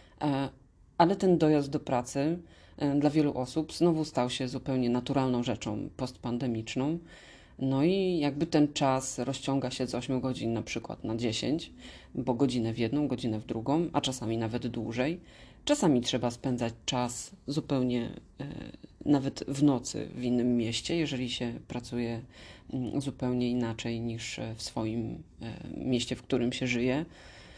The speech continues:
No, nie, no chodzi o to właśnie, że my ciągle, e, inwestujemy ten czas, e, m, swojego życia, ten kaloryczny czas, dobry czas, e, produktywności właśnie w to miejsce pracy.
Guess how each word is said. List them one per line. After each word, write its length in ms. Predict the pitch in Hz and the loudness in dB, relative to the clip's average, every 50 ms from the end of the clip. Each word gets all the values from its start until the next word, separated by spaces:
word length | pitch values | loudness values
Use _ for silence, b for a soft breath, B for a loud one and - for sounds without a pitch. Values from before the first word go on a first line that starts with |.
| B B B B B | B B B B B
No, 520 | 196 233 233 214 196 170 151 139 131 - - - | 6 6 8 8 6 6 6 4 2 0 0 4
nie, 200 | 202 220 214 185 | 4 6 6 6
no 120 | 185 185 | 6 4
chodzi 300 | 180 226 214 202 196 - | 4 4 2 4 2 0
o 120 | - 143 139 | 0 0 -2
to 140 | - 135 | -4 -4
właśnie, 600 | 127 131 131 131 131 - - 143 143 156 151 - - | -2 -2 -2 -2 -2 -2 0 2 2 2 0 -2 -4
że 460 | 139 139 139 151 151 147 147 143 139 - | -4 -2 0 2 2 2 2 2 0 0
my 220 | - 147 143 139 139 - - - | 0 0 0 0 -2 -4 -14 -6
ciągle, 640 | - - 190 196 214 220 190 170 135 123 123 127 151 | 0 2 4 4 4 4 4 2 2 2 2 0 -2
e, 40 | - - - - 139 143 139 139 - - - | -2 -6 -8 -10 -10 -8 -8 -10 -10 -2 4
inwestujemy 640 | - 160 160 175 175 - - 247 285 247 175 139 123 | 4 6 6 4 0 0 0 2 2 4 4 2 0
ten 220 | - 120 120 120 120 | 0 0 -2 -2 -2
czas, 420 | - 113 113 107 107 - - - | -2 -2 -2 -2 -4 -10 -12 -10
e, 40 | - | -8
m, 300 | 113 107 110 113 113 113 - - - 98 110 110 - - - - - | -8 -6 -6 -6 -8 -10 -10 -12 -12 -10 -8 -8 -8 -10 -12 -14 -14
swojego 500 | - - - - 131 127 131 127 143 139 | -12 -10 -4 0 2 2 2 2 2 0
życia, 540 | 127 131 127 113 113 - - 110 113 117 127 180 - - B B B B B B B B B B | 0 0 -4 -4 -4 -4 -4 -4 -4 -4 -6 -8 -12 -18 B B B B B B B B B B
ten 200 | - 127 131 127 | -2 0 0 2
kaloryczny 640 | 135 143 143 151 151 160 165 165 - - 147 131 117 | 4 4 6 6 6 4 4 2 0 -2 -2 -2 -2
czas, 460 | - - 104 107 110 110 - - - - | -2 -2 -2 -2 -2 -4 -8 -12 -8 -4
dobry 380 | 131 131 135 123 131 131 123 | 0 0 0 0 0 -4 -4
czas, 540 | 120 - - 101 113 117 - - - - - - - - | -4 -2 -2 -2 -2 -2 -4 -8 -10 -12 -14 -16 -10 -8
e, 320 | 110 107 107 107 - - - - - - | -6 -6 -6 -6 -8 -10 -12 -14 -14 -4
produktywności 1000 | - 156 156 151 147 151 151 - - 143 135 127 127 123 120 117 - - - 127 | 2 4 4 6 4 2 0 0 -6 -4 -2 0 -2 -2 -2 -4 -8 -8 -6 -4
właśnie 360 | 123 139 139 156 - - 135 | 0 0 0 0 0 -2 -4
w 60 | 135 - | -2 -2
to 100 | 139 123 | -2 -2
miejsce 380 | 117 117 117 113 - - - | -2 -2 -4 -6 -8 -10 -12
pracy. 580 | - - - 107 107 110 - - 117 120 127 | -8 -4 -4 -4 -4 -4 -6 -6 -4 -4 -4